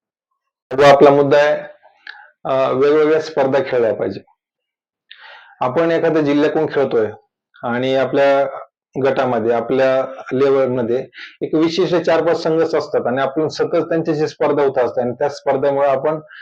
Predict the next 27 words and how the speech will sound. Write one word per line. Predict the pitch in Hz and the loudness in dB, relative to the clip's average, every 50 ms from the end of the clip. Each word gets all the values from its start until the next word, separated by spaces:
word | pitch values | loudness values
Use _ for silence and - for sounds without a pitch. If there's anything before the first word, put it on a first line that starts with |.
| - _ _ - | -20 _ _ -2
प्रगती | 160 151 151 151 147 143 | -2 0 2 2 0 2
करत | 139 143 131 131 120 - | 0 0 0 0 0 -2
नाही. | 123 120 117 113 110 113 - _ _ _ _ _ _ _ - - | -4 -4 -4 -6 -8 -12 -16 _ _ _ _ _ _ _ -10 -4
मग | 165 170 | -2 0
आपण | 156 143 - 160 156 | 0 0 0 0 0
काय | 151 147 139 | 0 0 2
केलं | 139 139 - 160 | 2 2 2 2
पाहिजे? | 123 123 123 131 135 135 | 2 2 2 2 2 2
आपल्या | 127 123 - 143 131 | 2 0 0 0 2
वेगळ्या | 135 139 143 143 | 2 4 4 2
जिल्ह्यातून | 143 135 147 147 143 147 143 139 143 147 139 | 2 0 0 0 0 0 0 0 -2 -4 -4
खेळलं | - 127 131 127 120 117 | -2 -2 0 0 0 0
पाहिजे, | 113 - 117 110 113 123 | 0 -2 -2 -2 0 0
वेगवेगळ्या | 120 131 131 135 139 139 143 147 143 | 0 0 0 0 2 2 2 0 -2
स्पर्धांमध्ये | 135 - - - 143 135 135 131 143 147 147 143 143 139 139 | -4 -8 -8 -4 -4 -2 -2 0 -2 -2 0 -2 -2 -2 -2
खेळलं | 135 - - 131 120 120 117 | -4 -4 -2 0 0 0 0
पाहिजे, | - 117 117 120 127 | -2 -2 -2 -2 0
वेगवेगळ्या | 131 135 135 143 139 143 143 139 | 0 0 2 2 2 2 0 -2
कॉम्पिटिशनला | 139 - 143 139 135 143 147 - - 151 147 147 | -2 -4 -6 -4 -4 -4 -4 -4 -2 -2 0 0
आपण | 139 139 151 147 139 | 0 -2 -2 -2 -4
उतरलं | 131 123 151 151 151 156 147 135 | -4 -2 -2 -2 0 0 0 0
पाहिजे, | 139 123 110 107 107 107 _ _ _ _ - - - _ - 131 | 0 -2 -2 -4 -8 -14 _ _ _ _ -20 -20 -20 _ -4 -2
जेणेकरून | 139 151 156 151 165 160 160 156 | 0 0 0 0 0 0 0 0
नवीन | 151 147 151 156 170 175 165 | 2 2 2 2 0 0 0
कॉम्पिटिटर | 170 170 160 151 160 151 160 165 160 165 156 | 0 -2 0 0 0 0 0 0 0 2 2
आपल्याशी | 156 156 156 160 156 143 - 143 135 | 2 0 2 0 0 0 0 0 -2
येतील. | 123 - - 110 | -2 -2 -6 -10